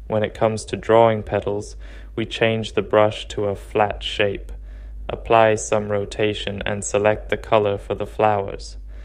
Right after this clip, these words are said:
After refining the curvature details of the petals,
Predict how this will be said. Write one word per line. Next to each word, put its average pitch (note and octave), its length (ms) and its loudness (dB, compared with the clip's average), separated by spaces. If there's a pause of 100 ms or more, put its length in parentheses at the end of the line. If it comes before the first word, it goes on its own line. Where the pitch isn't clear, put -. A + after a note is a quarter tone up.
(320)
After G#2+ 420 2
refining G#2+ 840 0
the G#2 100 -4
curvature G#2+ 600 0
details G2+ 680 -2
of G#2 160 -2
the - 80 -6
petals, G2+ 640 2